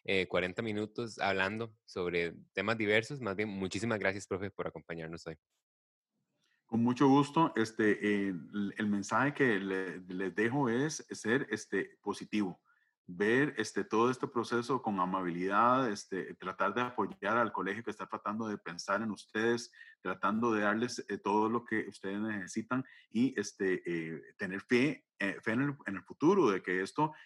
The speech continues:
Speaker 2: es algo que va a pasar y que, este, todo va a estar mejor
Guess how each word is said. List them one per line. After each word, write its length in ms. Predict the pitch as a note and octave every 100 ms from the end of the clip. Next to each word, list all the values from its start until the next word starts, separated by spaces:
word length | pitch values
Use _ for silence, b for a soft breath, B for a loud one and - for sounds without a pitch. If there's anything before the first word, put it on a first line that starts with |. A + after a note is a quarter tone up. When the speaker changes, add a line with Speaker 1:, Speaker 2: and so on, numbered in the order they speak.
| B
Speaker 2:
es 160 | - -
algo 200 | G#2+ C3+
que 280 | C3 C#3+ - - _ _ -
va 80 | D#3+
a 40 |
pasar 140 | - - _ _ _ _ _
y 160 | G2+ -
que, 220 | G2 D#2+
este, 260 | F#2 - F2+
todo 300 | G2+ G#2 A#2
va 80 |
a 40 | B2+
estar 280 | - A#2 A#2+
mejor 420 | A#2 A#2+ A#2